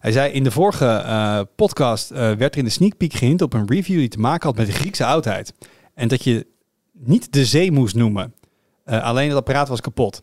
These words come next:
Nou, toen had hij mijn attentie, zei hij, "Ik ken weinig van de Griekse oudheid, behalve mythe." Hij heeft ooit een boekverslag geschreven over de terugreis van Odysseus. Hij heeft ook veel Age of Mythology gespeeld. Ehm,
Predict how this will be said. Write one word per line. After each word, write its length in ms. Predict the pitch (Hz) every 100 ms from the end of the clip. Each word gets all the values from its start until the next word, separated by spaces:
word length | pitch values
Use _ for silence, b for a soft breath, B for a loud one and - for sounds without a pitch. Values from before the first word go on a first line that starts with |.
| _
Nou, 140 | 117
toen 100 | 165
had 100 | 160
hij 80 | 156
mijn 180 | 156 131
attentie, 380 | 117 156 190 143
zei 120 | 151
hij, 100 | 160
"Ik 80 | 135
ken 120 | 127
weinig 200 | 156 165
van 100 | 143
de 60 |
Griekse 260 | 127 123 117
oudheid, 260 | 123 180 135
behalve 300 | 131 143 110
mythe." 240 | 127 175
Hij 80 | 143
heeft 120 | 110
ooit 120 | 147
een 100 | 113
boekverslag 500 | 101 214 - 120 113
geschreven 400 | 110 117 104 107
over 140 | 107 107
de 80 |
terugreis 380 | - 160 117 110
van 120 | - 110
Odysseus. 520 | 113 139 113 123 -
Hij 100 | B B B -
heeft 180 | 107
ook 100 | 190
veel 200 | - 156
Age 200 | 143 160
of 40 | 123
Mythology 480 | 123 143 151 143 143
gespeeld. 440 | 123 139 156 - B B B B -
Ehm, 380 | 127 127 120